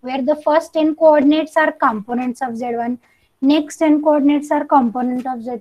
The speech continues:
two. Next n again will be the components of Z three and so on. Therefore, it will be the member of R N square. Whatever this new point Z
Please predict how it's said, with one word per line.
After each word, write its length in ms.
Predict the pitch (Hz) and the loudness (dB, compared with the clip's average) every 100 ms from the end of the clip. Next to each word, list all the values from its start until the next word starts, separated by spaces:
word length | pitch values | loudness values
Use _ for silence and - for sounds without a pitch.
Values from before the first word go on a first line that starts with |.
| - | -10
two. 180 | 254 - _ _ | -12 -14 _ _
Next 360 | 262 294 311 - | -2 0 -2 0
n 160 | 311 302 | 2 2
again 320 | 277 302 294 | 2 2 4
will 120 | 285 254 | 2 0
be 40 | |
the 120 | 285 | -2
components 540 | 285 233 208 240 247 254 | -2 -6 -6 -8 -6 -8
of 100 | 247 | -10
Z 240 | 233 233 202 | -8 -10 -8
three 160 | 226 233 | -4 -4
and 180 | 381 | -4
so 160 | - 294 | -6 -4
on. 140 | 180 160 - _ | -4 -8 -20 _
Therefore, 240 | - 247 311 320 | -6 -2 0 0
it 80 | 277 320 | 0 2
will 180 | 339 370 294 | 4 4 6
be 120 | 370 349 254 | 4 4 4
the 80 | |
member 680 | 311 302 277 277 302 269 330 - | 6 6 6 6 6 4 2 0
of 360 | 269 233 392 - _ _ _ | 4 4 4 -2 _ _ _
R 180 | 247 240 | -8 -6
N 200 | 254 254 | -6 -8
square. 340 | 269 - 302 208 | -10 -4 -2 -2
Whatever 300 | 233 240 285 277 | -8 -4 -2 -2
this 200 | 285 285 | -4 -2
new 240 | 269 285 | 0 0
point 420 | 285 285 294 240 | 2 2 2 0
Z 200 | 233 277 | 0 0